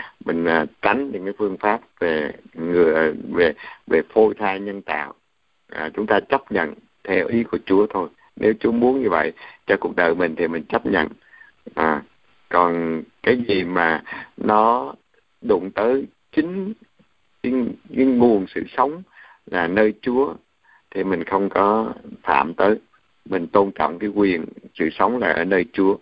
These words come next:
Dĩ nhiên con người có thể họ nhân giống ra, à, à, một ông A, bây giờ nó lấy tủy sống rồi nó tấy rồi nó nhân ra nhiều ông A, à, khác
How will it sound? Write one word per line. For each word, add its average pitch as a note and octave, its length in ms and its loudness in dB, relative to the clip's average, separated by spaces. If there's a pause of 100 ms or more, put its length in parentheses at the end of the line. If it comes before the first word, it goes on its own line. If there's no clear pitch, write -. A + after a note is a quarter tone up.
(420)
Dĩ F#2+ 140 2
nhiên A2+ 280 4
con A2+ 220 2
người G2 260 2
có A2+ 140 -14
thể G#2 300 -2 (260)
họ F2 520 0
nhân A2+ 300 0
giống C3 220 2
ra, A2 260 0 (360)
à, F2+ 280 -4 (540)
à, E2+ 320 2 (260)
một F#2 200 4
ông A2 180 2
A, G#2+ 380 -2 (120)
bây G2+ 100 -14
giờ F#2 160 -6
nó F#2+ 140 -8
lấy B2 260 -2 (320)
tủy F#2 240 0
sống B2+ 280 2
rồi G2 280 0
nó F#2+ 240 -2 (200)
tấy B2 220 2
rồi B2 180 -4
nó F2+ 80 -2
nhân G#2+ 280 0
ra G2+ 140 2
nhiều G#2+ 300 2
ông F#2+ 160 0
A, G2+ 300 -2 (260)
à, E2+ 260 -8
khác C3+ 280 0